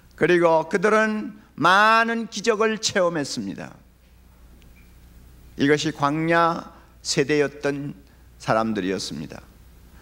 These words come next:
드디어 그들이 요단강을 건너서 아브라함에게 하나님이 약속했던 적과 꿀이 흐르는 땅을 정복하기 위해 들어왔을 때는 그들은 손에 칼을 들고 제일 앞에 서서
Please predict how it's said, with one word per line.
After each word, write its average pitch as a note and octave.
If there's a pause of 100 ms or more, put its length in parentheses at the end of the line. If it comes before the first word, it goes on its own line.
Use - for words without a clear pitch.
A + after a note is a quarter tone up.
(520)
드디어 F#3+ (480)
그들이 G3 (240)
요단강을 G3+
건너서 F#3 (420)
아브라함에게 G#3
하나님이 F#3+
약속했던 F3
적과 G#3
꿀이 G3+
흐르는 F#3
땅을 D#3+
정복하기 E3+
위해 D3
들어왔을 D3+ (120)
때는 C#3 (240)
그들은 E3+
손에 F3+
칼을 F#3+
들고 D#3+ (220)
제일 F#3+ (120)
앞에 -
서서 F#3